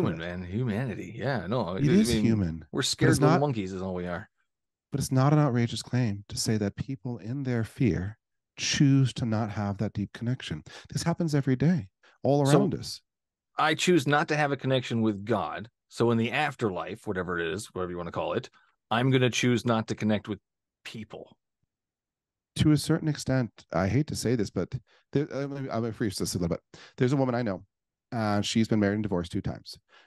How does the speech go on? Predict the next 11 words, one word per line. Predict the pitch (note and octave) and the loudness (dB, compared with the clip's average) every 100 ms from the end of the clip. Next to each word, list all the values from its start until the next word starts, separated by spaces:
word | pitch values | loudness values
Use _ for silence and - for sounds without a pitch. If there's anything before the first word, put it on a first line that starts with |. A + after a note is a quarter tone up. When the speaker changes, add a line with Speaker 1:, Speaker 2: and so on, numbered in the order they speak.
| _ | _
Speaker 2:
And | G2+ F#2 F2+ E2+ E2+ - _ _ | 2 4 4 2 0 -6 _ _
she | - E3 | 0 4
will | D#3+ D3+ | 4 4
proudly | - A2+ G#2+ A2+ | 0 0 -2 -8
say, | - E2 D#2 - _ | -10 -12 -14 -18 _
"I | - | 2
will | C#3+ C#3 | 2 2
never | B2 | -2
get | A2 - | -4 -8
married | F2+ F2+ | -8 -6
again." | G#2+ | -8